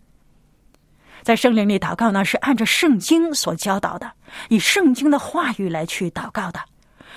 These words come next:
要先求神的国、神的义，以神待人的心肠来去为所服侍的对象去祈求，以神做事的方法来去为自己所祈求。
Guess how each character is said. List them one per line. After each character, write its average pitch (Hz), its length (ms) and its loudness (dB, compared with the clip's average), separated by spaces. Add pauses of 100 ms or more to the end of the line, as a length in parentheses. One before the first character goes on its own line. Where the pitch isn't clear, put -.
要 214 120 2
先 254 280 4
求 190 220 -2
神 185 180 -4
的 190 120 -2
国、 165 360 -6
神 - 200 -8
的 202 100 -4
义， 302 300 0 (600)
以 220 160 2
神 220 420 2
待 320 220 0
人 185 180 0
的 185 80 -2
心 285 360 2
肠 - 260 -8 (720)
来 180 100 -6
去 190 180 -4
为 170 200 -2
所 151 220 -4
服 175 280 -6
侍 254 240 -2
的 175 140 -8
对 196 180 -4
象 170 320 -6
去 - 160 -8
祈 160 200 -6
求， 156 320 -10 (840)
以 220 240 4
神 233 320 4
做 339 200 2
事 - 180 2
的 - 100 0
方 349 400 -2
法 - 260 -12 (420)
来 175 120 -2
去 - 200 -4
为 170 220 -2
自 180 280 -2
己 156 320 -8
所 - 180 -8
祈 - 220 -6
求。 - 340 -10